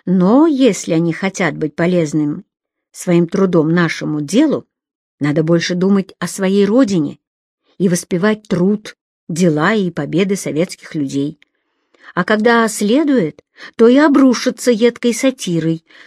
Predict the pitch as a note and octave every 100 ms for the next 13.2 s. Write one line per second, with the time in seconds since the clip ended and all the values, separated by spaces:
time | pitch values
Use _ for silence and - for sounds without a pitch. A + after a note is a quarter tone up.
0 | - - G3+ F#3+ G3 - G3 F3 - G3+
1 | G#3 A#3+ - G#3 - - - _ _ _
2 | - - D4 A#3+ - A3+ - F3+ - G3+
3 | F3 - F3+ D#3 F3 E3+ E3 E3 E3+ -
4 | D#3+ - G3+ A#3+ G3+ F#3+ _ D3 D3 E3+
5 | E3+ E3 E3 D#3+ - C3 - _ _ _
6 | _ _ _ - E3 G#3+ G#3+ G#3+ G3+ C4+
7 | C#4+ A#3+ A#3+ A#3+ A3+ G#3+ G#3 G3+ D#3+ D3+
8 | - - - - - G3+ F#3+ F3 D#3+ -
9 | F#3 F3+ F3 - F3 F3+ - G#3 G#3+ F3+
10 | D#3 D#3 E3 G3+ F3+ D#3 D#3 E3 - C#4+
11 | - D#3+ - G#3+ A#3+ F3 D#3+ - D3+ -
12 | _ _ - - F#3 F3 D#3+ D#3+ D#3 A#3
13 | C4+ -